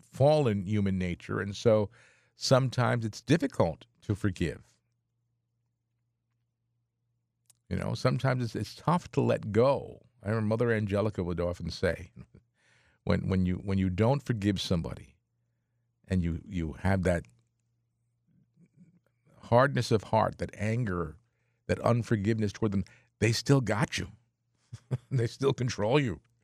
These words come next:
Let go. Let it go. Otherwise, they still have you.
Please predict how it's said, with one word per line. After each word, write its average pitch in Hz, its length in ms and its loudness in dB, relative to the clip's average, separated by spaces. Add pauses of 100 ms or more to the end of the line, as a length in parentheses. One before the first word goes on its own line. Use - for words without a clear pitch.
(560)
Let 127 240 4
go. 170 500 4 (2250)
Let 117 180 4
it 160 100 0
go. 151 460 0 (2750)
Otherwise, 160 380 0
they 156 120 -2
still - 220 -2
have 170 260 -4
you. - 120 -10